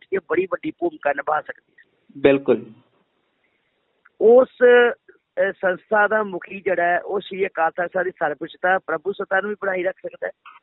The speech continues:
Speaker 2: ਜੀ।
Speaker 1: ਔਰ ਸ਼੍ਰੋਮਣੀ ਅਕਾਲੀ ਦਲ ਨੂੰ ਜਿਹੜਾ ਕਮਜ਼ੋਰ ਹੋਇਆ ਹੈ, ਉਹਦੇ ਅਕਸ ਨੂੰ ਵੀ ਵਧਾ ਸਕਦਾ ਹੈ।
Speaker 2: ਜੀ।
Speaker 1: ਪ੍ਰਧਾਨ ਸਾਹਿਬ ਦੀ ਡਿਊਟੀ ਜਿਹੜੀ ਸੀ, ਉਹ ਸੀ ਸ਼੍ਰੀ ਅਕਾਲ ਤਖਤ ਸਾਹਿਬ ਜੀ ਦੀ ਜਿਹੜੀ, ਅਹ, ਦੋ ਦਸੰਬਰ ਦੇ ਵਿੱਚ ਹੁਕਮਨਾਮਾ ਜਾਰੀ ਹੋਇਆ ਸੀ,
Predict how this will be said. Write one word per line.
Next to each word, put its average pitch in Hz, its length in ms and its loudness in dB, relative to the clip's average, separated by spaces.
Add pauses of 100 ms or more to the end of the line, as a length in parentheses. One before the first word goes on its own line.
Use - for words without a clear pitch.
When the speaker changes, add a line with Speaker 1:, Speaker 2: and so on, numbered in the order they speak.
(140)
Speaker 2:
ਜੀ। 131 340 4
Speaker 1:
ਔਰ 233 280 2
ਸ਼੍ਰੋਮਣੀ 214 500 -4
ਅਕਾਲੀ 202 340 0
ਦਲ 196 420 -2
ਨੂੰ 196 200 -16
ਜਿਹੜਾ 190 240 0
ਕਮਜ਼ੋਰ 180 500 -4
ਹੋਇਆ 160 400 -2
ਹੈ, 165 60 -6
ਉਹਦੇ 185 440 -4
ਅਕਸ - 220 -8
ਨੂੰ 180 100 -6
ਵੀ 175 80 -2
ਵਧਾ 160 300 2
ਸਕਦਾ - 300 -12
ਹੈ। - 440 -20
Speaker 2:
ਜੀ। 127 340 4 (1300)
Speaker 1:
ਪ੍ਰਧਾਨ 190 360 6
ਸਾਹਿਬ 262 280 2
ਦੀ 262 100 -8
ਡਿਊਟੀ 190 340 -8
ਜਿਹੜੀ 180 220 -16 (100)
ਸੀ, - 260 -6
ਉਹ - 160 0
ਸੀ 349 280 -4
ਸ਼੍ਰੀ 180 280 -2
ਅਕਾਲ 156 340 4
ਤਖਤ 170 220 0
ਸਾਹਿਬ 165 260 2
ਜੀ 160 220 -12
ਦੀ 170 220 -6 (380)
ਜਿਹੜੀ, 165 560 -2 (120)
ਅਹ, 160 180 0 (100)
ਦੋ 170 240 0
ਦਸੰਬਰ 165 480 -4
ਦੇ 170 160 -4
ਵਿੱਚ 147 260 -4
ਹੁਕਮਨਾਮਾ 165 640 0
ਜਾਰੀ 147 300 -2
ਹੋਇਆ 131 260 -4
ਸੀ, 139 300 -10